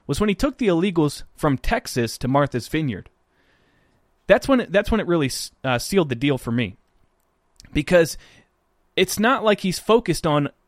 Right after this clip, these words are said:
only what's going on in Florida at that point. Now he's trying to score political points across the board, y-, y-, you know, and make national news and score points with people all across the country, right? And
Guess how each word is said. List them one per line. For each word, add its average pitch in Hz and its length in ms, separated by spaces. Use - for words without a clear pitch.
only 208 340
what's 170 260
going 165 300
on 143 140
in 117 120
Florida 247 440
at 135 160
that 110 240
point. 113 340
Now 180 280
he's 233 160
trying 175 360
to 147 60
score 143 360
political 143 420
points 135 340
across 123 360
the 107 100
board, 120 400
y-, 131 180
y-, 139 200
you 143 100
know, 135 100
and 123 80
make 131 200
national 143 520
news 151 640
and 127 140
score 170 240
points 175 320
with 143 120
people 123 480
all 156 180
across 143 320
the 127 80
country, 247 460
right? 156 260
And 175 300